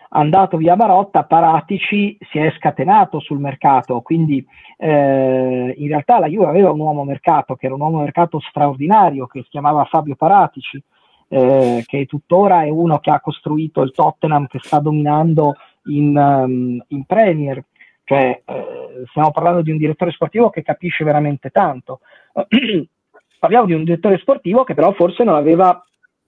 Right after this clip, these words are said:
mm, grandi capacità di gestione della società, che erano invece le caratteristiche di Marotta. Marotta e Paratici erano come Lennon e McCartney, cioè erano perfettamente complementari, erano l'uno, l'uno fatto per l'altro.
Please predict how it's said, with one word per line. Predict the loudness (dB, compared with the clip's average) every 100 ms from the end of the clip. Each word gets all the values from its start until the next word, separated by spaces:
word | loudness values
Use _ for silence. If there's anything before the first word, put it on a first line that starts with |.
| _ _ _ _ _ -10 -4
mm, | -2 0 0 0 0 -2 -4 -4 -6 -8 -4
grandi | 2 2 2 -2 -4
capacità | -2 -4 0 2
di | 2 0
gestione | -4 -6 0 2 4 0 -8 -6
della | -4 -4
società, | -6 -10 -6 -2 -2 -4
che | -4
erano | 0 0
invece | 0 -6 -4 -6
le | -4
caratteristiche | -6 -6 -6 -8 -8 -8
di | -4
Marotta. | 0 0 -2 -6 -16 _ _ -20 -6
Marotta | -2 0 0 -2
e |
Paratici | 2 2 0 -4 -4
erano | -4 -4 -4
come | -2 0
Lennon | 0 -2 -4
e |
McCartney, | -6 -2 0 0 -2 -14 -14 _ _
cioè | -10 -6
erano | 0 2 2
perfettamente | 0 -2 -2 -2 0 0 0 -2
complementari, | -4 -2 -6 -4 0 2 2 -2 -12 _
erano | -4 -2 -2 0
l'uno, | 2 2 2 -2
l'uno | 0 2 2
fatto | -2 -2
per | -2 0
l'altro. | 0 -2 -6 -20